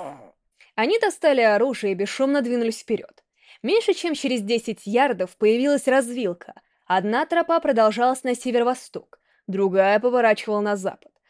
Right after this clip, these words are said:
На земле лежал человек, но был ли он мертв или без сознания, определить было невозможно. Над телом стояла огромная собака, в половину человеческого роста, с широким кожаным ошейником, с острыми металлическими шипами,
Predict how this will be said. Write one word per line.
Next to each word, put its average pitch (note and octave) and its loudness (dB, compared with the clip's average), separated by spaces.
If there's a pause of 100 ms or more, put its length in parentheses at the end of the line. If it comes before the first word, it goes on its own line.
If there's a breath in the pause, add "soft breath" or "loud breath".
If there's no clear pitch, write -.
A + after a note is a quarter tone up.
(220 soft breath)
На G3+ -4
земле C4 2
лежал C#4 2
человек, G3+ -2 (300)
но A3+ 0
был F4 2
ли D#4+ 0
он C#4+ 0
мертв C4 -2
или A3+ -2
без G#3+ 0
сознания, G#3 -2
определить G3+ -2
было A#3+ 6
невозможно. A#3 -2 (680)
Над G#3+ -2
телом F4+ -2
стояла B3 2
огромная A#3 0
собака, - -6
в - -20
половину A3+ 4
человеческого A#3 0
роста, G3 -4
с - -16
широким C#4 0
кожаным A#3+ 2
ошейником, G#3 -2 (240 soft breath)
с - -8
острыми C#4 0
металлическими A#3+ -2
шипами, F#3+ -4